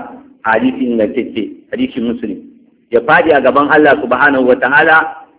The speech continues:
ya yabe shi da kalmomin da shi ma lokacin za a cusa masa. "Me kake so?" "Ina ummati, ummati, al'umma ta, al'umma." Sai ce, "Ka ɗaga kanka, ka roƙa a baka, ka nemi ceto a baka ceto."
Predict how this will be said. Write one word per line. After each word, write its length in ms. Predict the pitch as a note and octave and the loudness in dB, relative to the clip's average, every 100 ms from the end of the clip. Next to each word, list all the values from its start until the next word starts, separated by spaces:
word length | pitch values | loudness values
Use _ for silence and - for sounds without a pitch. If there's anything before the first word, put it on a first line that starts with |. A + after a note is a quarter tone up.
| - | -4
ya 100 | B2+ | 0
yabe 320 | C3 C3 E3+ E3 | 2 4 2 2
shi 120 | D3 | 0
da 100 | C3+ | -2
kalmomin 520 | D#3 D#3 D#3+ D#3+ E3 | 0 2 2 2 2
da 80 | C#3 | 0
shi 180 | - F#3 | 0 -2
ma 180 | G3+ F#3+ | 0 2
lokacin 400 | D#3+ D#3+ - C#3 | 2 2 -2 -2
za 80 | C3+ | 0
a 60 | B2 | -2
cusa 320 | B2+ B2 A2+ | -4 -6 -6
masa. 180 | A2+ - _ _ _ - | -6 -12 _ _ _ -6
"Me 120 | B2+ C3+ | -2 0
kake 300 | E3+ E3+ D3 | 0 0 0
so?" 80 | D#3+ | 0
"Ina 220 | D#3 D3 D3+ | 2 0 0
ummati, 400 | E3+ E3+ D3+ D#3 | 0 2 0 0
ummati, 560 | F#3 F#3 D#3+ - C#3+ C#3+ | -4 -2 -4 -4 -6 -4
al'umma 440 | C#3 C#3+ D#3+ C#3 C#3+ | -4 -2 -2 -2 0
ta, 140 | A#2+ | -2
al'umma." 280 | A#2 A#2 A2 - _ _ _ _ _ D#3 | -4 -10 -12 -16 _ _ _ _ _ -2
Sai 160 | C#3+ | 0
ce, 80 | C#3+ | 0
"Ka 140 | C#3 B2 | -2 0
ɗaga 240 | C#3 B2 | 0 0
kanka, 320 | A#2 A#2 A2+ - - _ _ _ _ - | -2 -2 -4 -8 -14 _ _ _ _ -4
ka 60 | A#2 | 2
roƙa 300 | A#2+ A#2+ C3+ A#2 | 2 2 0 0
a 40 | |
baka, 480 | A2 A#2 A2+ G2+ - - _ _ _ _ _ _ | 0 0 0 -4 -8 -18 _ _ _ _ _ _
ka 80 | - | -2
nemi 300 | A#2+ B2+ D3 | 2 2 2
ceto 240 | D3 C#3+ C#3+ | 2 0 0
a 60 | B2 | 0
baka 260 | B2 B2+ A2+ | 0 -2 -6
ceto." 320 | G#2+ - | -10 -16